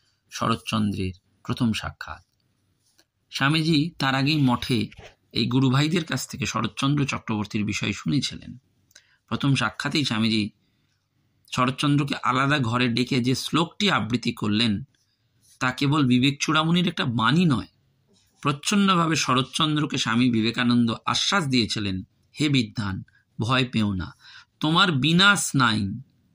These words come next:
সংসার সাগর পার হবার উপায় আমি তোমায় নির্দেশ করে দিচ্ছি।" সবই তো পূর্ব নির্দিষ্ট ছিল, যেন শুভক্ষণ।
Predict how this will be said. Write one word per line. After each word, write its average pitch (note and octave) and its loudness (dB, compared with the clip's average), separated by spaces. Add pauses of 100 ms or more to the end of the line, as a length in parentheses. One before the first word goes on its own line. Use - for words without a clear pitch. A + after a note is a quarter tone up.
(440)
সংসার E3+ 0
সাগর D3+ 0
পার C#3 2 (160)
হবার A#2+ 0
উপায় A2+ -4
আমি A2 -2
তোমায় G#2 -4
নির্দেশ G#2 -4
করে - -16
দিচ্ছি।" - -18 (1300)
সবই C3 -2
তো D3+ -4
পূর্ব E3 0
নির্দিষ্ট E3+ 0
ছিল, A#2+ -2
যেন A#2 0
শুভক্ষণ। C#3 -2